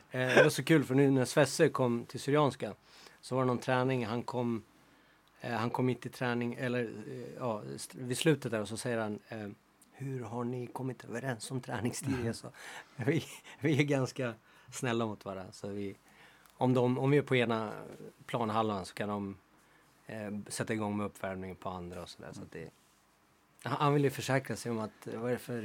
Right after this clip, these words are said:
Speaker 2: nivå?
Speaker 1: Ja, men det är schysst att alla
Speaker 2: Ja.
Speaker 1: kommer överens i alla fall.
Speaker 2: Mm.
Speaker 1: Eh, och även om ni båda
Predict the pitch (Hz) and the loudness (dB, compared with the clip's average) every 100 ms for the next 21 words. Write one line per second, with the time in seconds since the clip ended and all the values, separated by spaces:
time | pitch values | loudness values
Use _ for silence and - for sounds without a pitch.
0 | 107 123 123 117 87 - - - - - | -4 0 2 0 -4 -12 -16 -18 -20 -20
1 | - 110 101 101 113 - 113 104 95 98 | -14 -8 -6 -4 -4 -6 -8 -8 -6 -4
2 | 95 90 - - 80 95 - _ - 101 | -4 -6 -10 -12 -12 -12 -16 _ -14 -8
3 | 98 98 95 110 110 - 98 92 98 87 | -4 -4 -4 -4 -4 -4 -6 -6 -8 -10
4 | - 107 85 _ _ _ _ _ - 104 | -14 -16 -16 _ _ _ _ _ -6 -2
5 | 101 107 - 156 127 123 131 131 123 113 | -2 -2 -4 -2 2 4 4 4 2 2
6 | 117 117 120 110 107 | 2 4 4 4 2